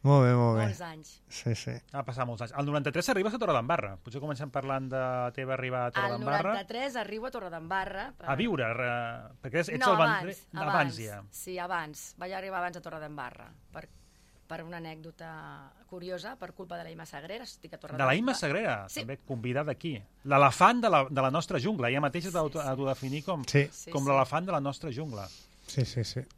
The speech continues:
Speaker 2: Jo treballava en un poble lletger a prop de la Bisbal del Penedès, crec que estava, i era una escola unitària.
Speaker 3: Mhm.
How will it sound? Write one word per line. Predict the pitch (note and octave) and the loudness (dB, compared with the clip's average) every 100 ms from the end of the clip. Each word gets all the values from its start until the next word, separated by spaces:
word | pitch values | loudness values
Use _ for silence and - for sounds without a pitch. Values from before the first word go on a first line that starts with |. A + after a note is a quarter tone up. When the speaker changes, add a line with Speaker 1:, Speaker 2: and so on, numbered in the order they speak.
| - | -20
Speaker 2:
Jo | G3 G#3 A3 A3+ | -10 -2 -2 0
treballava | A#3 A3+ A3 G#3+ | 0 2 0 0
en | G#3+ | -2
un | G#3 G3 | -8 -6
poble | A3 G#3+ G#3 | -2 -2 -2
lletger | G#3 G3 C#3+ G3 G3 F#3+ F#3 F3+ E3+ E3 D#3 D3 | -4 -8 -8 -8 -6 -4 -4 -4 -6 -10 -12 -14
a | E3 | -10
prop | F#3+ | -8
de | F#3 | -6
la | F3 | -6
Bisbal | E3+ F#3 F3 | -6 -8 -8
del | E3+ | -10
Penedès, | - E3 D#3 G3+ E3+ | -12 -14 -10 -12 -12
crec | D3+ | -16
que | - | -18
estava, | - D3+ C#3 C3 _ | -16 -14 -16 -20 _
i | F#3 F3+ | -14 -12
era | G3+ | -10
una | G#3 | -10
escola | G3+ F#3+ F3 | -8 -6 -6
unitària. | E3 - - - - | -10 -16 -20 -20 -12
Speaker 3:
Mhm. | F#3 B2+ D#3+ | -6 -4 -6